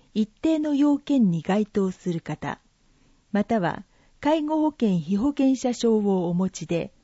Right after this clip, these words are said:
区分が要介護五の方は、自宅などで郵便等による不在者投票ができます。各種手続き方法は、選挙管理委員会にお問い合わせください。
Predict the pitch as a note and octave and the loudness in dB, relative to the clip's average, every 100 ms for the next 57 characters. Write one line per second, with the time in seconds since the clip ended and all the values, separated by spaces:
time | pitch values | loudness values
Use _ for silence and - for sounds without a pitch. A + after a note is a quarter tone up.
0 | _ _ _ - C#4 C#4 G3 E3 E3+ C4 | _ _ _ 0 2 4 4 2 0 0
1 | D4+ - D4+ A#3 E3+ D3+ A3+ G3 - - | 0 0 0 2 0 2 2 2 -4 -10
2 | D#3+ D3 - - _ _ _ _ F#3 G#3+ | -10 -8 -10 -14 _ _ _ _ -6 0
3 | D#4 D#4 C#4+ C#4 G3 F3 D3+ - _ _ | 0 2 2 2 0 -2 -6 -8 _ _
4 | _ - D4+ D#4 D#4 D#4 - D4+ C#4+ G#3 | _ 2 4 4 0 -2 -2 2 4 4
5 | F#3 F3+ D#3+ D#3 F#3+ C#4+ C#4+ - C4+ C#4+ | 2 2 -2 -4 0 2 0 -2 -2 -2
6 | C4+ - F#3+ E3 D3 C3+ C#3+ - C#3 C#3 | -2 -2 -4 -2 -6 -8 -10 -6 -6 -8
7 | _ _ _ _ _ _ _ _ _ _ | _ _ _ _ _ _ _ _ _ _
8 | _ _ _ - D4+ - - G3 G3 G#3+ | _ _ _ -2 -2 -2 -6 0 0 0
9 | A#3+ B3 - B3+ A#3+ - F3 D#3+ D#3 - | -2 -2 -2 0 0 0 -4 -4 -4 -6
10 | - _ _ _ - D4 D#4 D4+ D4 C#4 | -8 _ _ _ -2 -2 0 -4 0 4
11 | C#4 B3+ C4 B3+ B3+ A#3+ A3+ - E3 D#3 | 4 4 2 4 4 4 2 -2 -4 -2
12 | C#3+ - E3+ A#3 A3+ A3 G3 F#3+ F3 - | -2 -2 -2 2 4 4 0 -2 -6 -6
13 | D3+ D3+ D3+ D3 | -8 -8 -10 -12